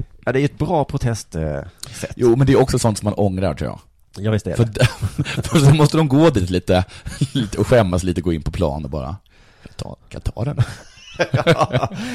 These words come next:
Speaker 1: Jo,
Speaker 2: För det är ju verkliga tusen säkert.
Speaker 1: Ja, visst, herregud vad du.
Speaker 2: Ja.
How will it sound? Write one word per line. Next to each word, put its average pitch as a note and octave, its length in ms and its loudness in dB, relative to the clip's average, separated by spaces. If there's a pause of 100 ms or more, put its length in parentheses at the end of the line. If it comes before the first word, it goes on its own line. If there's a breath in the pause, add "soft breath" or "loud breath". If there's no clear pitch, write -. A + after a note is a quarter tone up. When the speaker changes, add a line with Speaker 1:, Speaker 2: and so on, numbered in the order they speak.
(140)
Speaker 1:
Jo, C#3 80 -2
Speaker 2:
För - 80 6
det A2+ 80 2
är A2 40 6
ju C3 60 8
verkliga C#3 360 6
tusen A#2 500 0
säkert. - 340 -8
Speaker 1:
Ja, C3+ 100 -2
visst, G2+ 380 -8
herregud G2 360 -6
vad - 100 -12
du. - 80 -14 (140)
Speaker 2:
Ja. F#2+ 260 -2